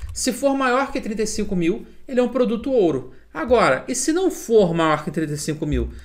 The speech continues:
Se ele for abaixo ou igual a trinta e cinco mil, o que que acontece? Aí eu vou def-, chamar ele de produto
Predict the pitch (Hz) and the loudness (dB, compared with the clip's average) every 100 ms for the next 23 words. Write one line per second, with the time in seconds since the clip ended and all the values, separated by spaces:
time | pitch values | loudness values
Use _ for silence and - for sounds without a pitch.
0 | - - - 285 339 - 214 170 127 - | -14 -8 -4 0 0 0 2 2 2 -6
1 | - - - - 196 226 160 143 135 165 | -20 -20 -20 -8 0 0 2 2 4 2
2 | - - 330 - - - - 180 208 185 | 0 -2 -4 -4 -16 -10 2 2 2 0
3 | 139 165 196 190 156 151 151 147 - 147 | 4 6 6 6 4 0 -4 -6 -6 -8
4 | 147 131 131 135 208 196 180 160 214 - | -6 -6 -4 -4 -2 -2 0 0 -2 -4
5 | - - - - 151 135 202 185 190 185 | -12 -20 -20 -6 -2 2 2 2 2 0
6 | 185 180 151 147 147 151 208 165 165 170 | -2 -4 0 0 0 0 0 -2 -2 -2
7 | 135 127 131 | -4 -6 -10